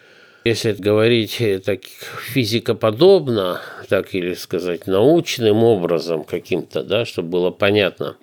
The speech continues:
человеку, ну, который привык, э, мыслить, э, так сказать, логически и, и физически, и математически.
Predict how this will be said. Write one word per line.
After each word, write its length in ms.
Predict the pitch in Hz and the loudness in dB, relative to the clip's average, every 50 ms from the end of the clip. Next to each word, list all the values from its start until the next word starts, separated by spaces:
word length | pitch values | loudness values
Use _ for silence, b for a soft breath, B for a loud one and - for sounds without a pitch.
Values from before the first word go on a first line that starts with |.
| _ - | _ -14
человеку, 960 | - - 107 92 92 98 113 127 135 156 151 - - 127 117 110 107 - b b b b b b b b b b b | -6 -2 0 2 2 4 4 4 4 2 2 2 4 4 4 4 2 0 b b b b b b b b b b b
ну, 140 | - 95 85 | -8 -4 0
который 360 | 101 95 87 90 87 87 82 | 0 0 2 2 2 2 0
привык, 640 | 80 - - 90 87 90 101 117 123 117 - - - | -2 -4 -4 -4 -2 2 4 4 4 2 0 -2 -2
э, 180 | 98 85 82 | 0 0 0
мыслить, 680 | 82 85 87 95 98 92 - - 101 92 85 80 - - | -2 0 0 0 0 0 0 -2 -4 -4 -4 -4 -6 -8
э, 60 | 90 | -8
так 200 | - - 80 - | -6 -6 -8 -8
сказать, 460 | - - - 82 80 78 78 - - | -8 -6 -4 -2 0 0 -2 -2 -2
логически 1120 | 87 82 80 80 82 104 127 131 - - 120 101 - - - - 98 90 85 82 82 - - - - - | 0 0 0 0 0 -2 -2 -2 0 -2 -2 -2 -2 -6 -2 0 2 2 2 2 -2 -6 -12 -14 -10 -8
и, 400 | 78 80 80 82 82 73 - 85 | -6 -4 -4 -4 -4 -6 -6 -8
и 40 | 80 | -8
физически, 880 | - - 98 85 90 92 95 107 101 - - 101 90 - - - - | -2 -2 -2 0 0 0 0 -2 -2 -2 -2 -2 -2 -2 -6 -6 -4
и 200 | 82 78 78 78 | -4 -2 -2 -2
математически. 1120 | 78 82 82 - - 87 85 87 90 85 - - - - - - - - - - - - | -2 -4 -4 -4 -4 -4 -2 -2 -2 -4 -4 -6 -8 -6 -6 -10 -10 -10 -10 -12 -16 -16